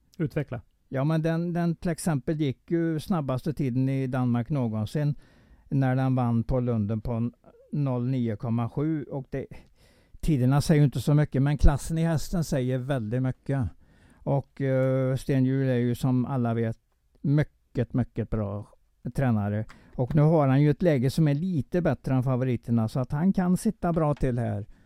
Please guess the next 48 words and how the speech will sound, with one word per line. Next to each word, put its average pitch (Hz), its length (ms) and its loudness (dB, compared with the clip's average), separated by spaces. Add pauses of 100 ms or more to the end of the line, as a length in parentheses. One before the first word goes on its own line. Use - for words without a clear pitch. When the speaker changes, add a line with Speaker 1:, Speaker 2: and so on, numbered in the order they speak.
(240)
Speaker 2:
Så - 180 6
får 170 140 4
vi 185 100 4
se 170 160 4
vad 160 120 2
han 175 80 0
har 156 140 2
att 151 120 4
skjuta - 360 8
med 139 160 -2
sista 135 320 -2
biten. 127 440 -6 (500)
Jag 139 300 2
säger 160 260 2
att 156 160 0
han 156 160 0
är 160 360 0
rätt 160 240 -2
farlig 127 320 -2
som 135 160 0
tredje 104 340 -2
häst. - 260 -10 (1400)
Speaker 1:
Har 151 200 0
du 147 80 0
någon 143 180 2
mer 196 200 0
du 247 60 -6
vill 220 120 -4
lyfta 156 200 -8
fram? 120 200 -10
Alltså 156 280 0 (1120)
Speaker 2:
Ja, 127 140 0
det 151 140 4
kan 165 260 6
väl 170 120 8
jag 170 140 8
ju 175 80 6
alltid 175 380 2
tro 180 160 4
Speaker 1:
Ja, 160 120 4
Speaker 2:
på, - 60 8
men - 100 4
Speaker 1:
man - 140 4
Speaker 2:
den 160 80 2
Speaker 1:
vill - 100 0
ju 240 60 2
Speaker 2:
kanske, - 300 4
Speaker 1:
alltid. - 200 -12